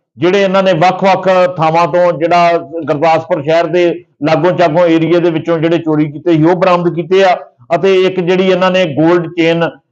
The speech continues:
ਸੀਗੀ ਜਿਹੜੀ ਉਹ ਵੀ ਖੋਹ ਕੀਤੀ, ਜਿਹੜੀ ਤਿੰਨ ਪੁਆਇੰਟ ਸੱਤ ਗ੍ਰਾਮ ਦੀ ਹੋਈ, ਉਹ ਵੀ ਇਹਨਾਂ ਨੇ ਮੰਨਿਆ ਵੀ ਅਸੀਂ ਜਿਹੜੀ ਖੋਹ ਕੀਤੀ ਆ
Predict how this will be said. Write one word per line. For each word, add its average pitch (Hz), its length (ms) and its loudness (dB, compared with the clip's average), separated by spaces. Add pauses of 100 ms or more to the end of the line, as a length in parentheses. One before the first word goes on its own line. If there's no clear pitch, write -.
(180)
ਸੀਗੀ 175 200 0
ਜਿਹੜੀ 175 280 2
ਉਹ 180 100 2
ਵੀ 196 100 0
ਖੋਹ 180 280 0
ਕੀਤੀ, 170 340 -4
ਜਿਹੜੀ 170 140 0
ਤਿੰਨ 165 280 -2
ਪੁਆਇੰਟ 165 240 -2
ਸੱਤ 151 240 -2
ਗ੍ਰਾਮ 151 320 0
ਦੀ 170 100 0
ਹੋਈ, 147 380 0 (200)
ਉਹ 170 120 2
ਵੀ 190 120 0
ਇਹਨਾਂ 180 200 2
ਨੇ 180 140 2
ਮੰਨਿਆ 165 360 0
ਵੀ 165 140 2
ਅਸੀਂ 160 160 0
ਜਿਹੜੀ 156 180 0
ਖੋਹ 156 260 0
ਕੀਤੀ 151 300 -2
ਆ 156 120 2